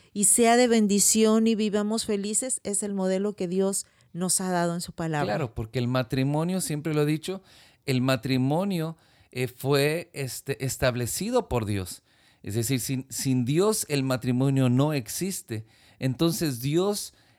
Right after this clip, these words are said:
Speaker 2: eh, establece el matrimonio, y como Dios establece el matrimonio, Dios bendice el matrimonio. Pero dentro del matrimonio hay funciones que el hombre debe de llevar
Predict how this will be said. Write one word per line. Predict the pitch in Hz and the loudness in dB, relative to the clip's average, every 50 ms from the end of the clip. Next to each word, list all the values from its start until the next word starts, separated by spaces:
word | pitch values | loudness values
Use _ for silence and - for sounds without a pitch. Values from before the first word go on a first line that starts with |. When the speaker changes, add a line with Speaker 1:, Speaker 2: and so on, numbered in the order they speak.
| _ | _
Speaker 2:
eh, | - - 151 139 - - 90 - - | -4 -2 -2 -2 -2 -6 -10 -8 -4
establece | 143 127 - - 156 131 123 120 151 185 208 - - | -4 -4 -2 0 0 0 0 2 0 0 0 0 0
el | 233 214 | -2 0
matrimonio, | 196 180 160 - 143 147 139 143 135 131 131 143 | 0 -2 -4 -4 -4 -4 -2 0 0 0 0 -2
y | 139 | -2
como | - 135 131 135 123 | -2 -2 0 0 2
Dios | 120 135 170 175 - | 2 2 0 2 0
establece | 208 196 - - 160 139 127 143 151 - - 160 - | -2 -2 -2 -4 -4 -4 -4 -6 -6 -6 -8 -10 -6
el | 156 147 135 123 | -6 -6 -4 -4
matrimonio, | 127 120 113 123 120 117 120 127 127 127 123 110 | -4 -6 -4 -6 -4 -4 -2 -2 -2 -2 -2 -2
Dios | 120 127 156 156 135 | -2 -2 -2 -2 -2
bendice | 139 135 120 113 110 151 190 190 - 175 | -2 -2 -2 -2 -2 -4 -4 -4 -4 -6
el | 143 | -6
matrimonio. | 127 120 117 104 - 110 104 104 104 104 98 95 92 _ | -4 -6 -6 -8 -6 -6 -6 -4 -4 -6 -8 -10 -12 _
Pero | - 135 139 135 | 0 2 2 2
dentro | 123 - 208 233 247 240 - 233 214 | 2 2 0 0 0 -2 0 0 0
del | 185 175 160 | 0 0 -2
matrimonio | 151 147 139 127 113 131 131 123 123 123 123 120 117 117 123 135 _ _ _ _ _ - _ _ _ - | -2 -4 -4 -4 -4 -4 -4 -2 0 0 0 0 0 -2 -4 -8 _ _ _ _ _ -20 _ _ _ 0
hay | 170 196 190 | 0 0 0
funciones | - - 220 214 196 170 - - - 175 190 196 185 165 151 - - - | -4 -6 -4 -4 -2 -2 -2 -4 -2 -2 -2 -2 -2 -2 -4 -4 -6 -8
que | - 147 147 143 - | -6 -6 -6 -6 -4
el | - 143 139 135 139 165 | -4 -2 0 2 2 2
hombre | 190 226 233 220 170 156 139 139 - 135 | 0 0 -2 -2 -2 -2 -4 -4 -6 -8
debe | 120 131 135 131 135 131 | -4 -4 -2 0 0 0
de | 131 123 | 0 0
llevar | 117 117 117 110 113 113 127 165 - | 0 0 0 0 0 -2 -2 -6 -10